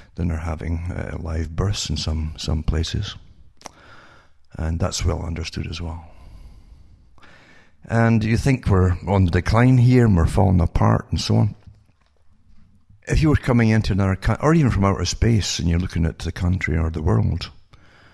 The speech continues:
and you would look at society and won-, you'd wonder what happened to them from the ma-, the massive, uh, i-, it's almost self-nihilism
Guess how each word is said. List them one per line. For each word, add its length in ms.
and 300
you 100
would 100
look 420
at 120
society 580
and 100
won-, 140
you'd 220
wonder 340
what 200
happened 640
to 100
them 280
from 200
the 80
ma-, 360
the 80
massive, 680
uh, 300
i-, 240
it's 200
almost 600
self-nihilism 1300